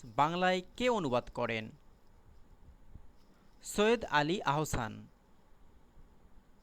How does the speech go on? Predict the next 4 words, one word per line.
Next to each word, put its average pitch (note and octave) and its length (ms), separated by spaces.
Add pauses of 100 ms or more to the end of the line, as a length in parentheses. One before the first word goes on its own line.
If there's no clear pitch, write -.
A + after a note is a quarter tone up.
(500)
লাল D#3 260 (100)
সালু B3+ 280
উপন্যাসটির G#3 640 (140)
লেখক D#3+ 320